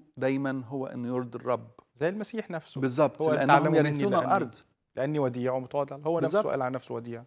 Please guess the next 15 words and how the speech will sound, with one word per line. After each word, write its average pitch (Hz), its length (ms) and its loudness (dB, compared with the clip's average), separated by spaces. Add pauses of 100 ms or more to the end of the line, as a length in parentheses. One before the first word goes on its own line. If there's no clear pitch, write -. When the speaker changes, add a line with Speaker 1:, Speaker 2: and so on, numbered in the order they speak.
(160)
Speaker 1:
بالظبط. 156 420 0 (120)
Speaker 2:
مم. 113 140 -14 (140)
Speaker 1:
"طوبى 233 220 8
للجياع 208 440 6
والعطاش 180 520 4
إلى 160 100 2
البر 147 460 2 (160)
لأنهم 143 400 0
يشبعون". 139 540 2 (600)
يعني، 139 460 4
يعني 131 480 0
لو 131 140 4
قارنت 202 420 6
دي 185 200 0
بقى 139 440 4